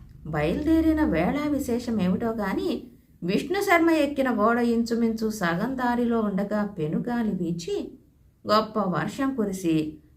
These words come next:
ఆ ఓడ గంగార్పణమై జనమంతా మునిగిపోయారు. అందరితో పాటు విష్ణు శర్మ కూడా మునిగిపోయాడు. కానీ అతన్ని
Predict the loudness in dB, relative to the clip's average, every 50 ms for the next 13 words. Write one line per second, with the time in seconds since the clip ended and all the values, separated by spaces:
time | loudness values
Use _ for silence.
0 | _ 2 4 6 6 6 6 4 4 4 4 4 2 2 2 0 0 0 0 2
1 | 2 2 2 0 0 -4 -2 -2 0 0 0 0 0 -2 -2 0 0 2 2 2
2 | 2 2 0 -4 -4 -4 -4 -2 0 0 0 0 -2 -2 -2 0 2 2 4 4
3 | 4 2 0 -2 -8 -16 -20 -20 -20 -20 -20 -20 -20 -20 -18 -14 -12 -8 -6 -4
4 | -2 0 0 0 0 0 0 0 0 0 0 0 0 0 -2 -2 -4 -4 -8 -8
5 | -6 -4 -4 -2 0 2 2 4 4 4 4 2 0 2 2 2 2 2 2 0
6 | 0 -2 0 0 2 2 2 2 2 0 0 -2 -4 -10 -14 -16 -16 -16 -12 -6
7 | -2 0 2 4 4 4 2 2 0 0 -2 -2 0 2 2 2 2